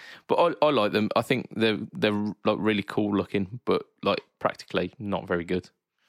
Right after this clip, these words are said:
Yeah, like, uh, my local music shops, 'cause there were a, a couple, didn't have any Behringer pedals.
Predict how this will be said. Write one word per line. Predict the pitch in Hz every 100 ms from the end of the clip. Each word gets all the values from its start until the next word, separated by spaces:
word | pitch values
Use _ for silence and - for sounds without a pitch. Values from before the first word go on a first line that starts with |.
| _ _ _ _
Yeah, | 104 117 120
like, | 127 - _
uh, | 135 135 123 -
my | 147 143 151
local | 131 117 -
music | 113 107 101
shops, | - 87 92 - - - - - - - _ _ _
'cause | - 104
there | 107
were | 107
a, | 101 -
a | 110
couple, | - - 92 92 - _ _ _
didn't | 127 123
have | 98 117
any | 107
Behringer | 92 90 90 90
pedals. | 90 87 90 92 -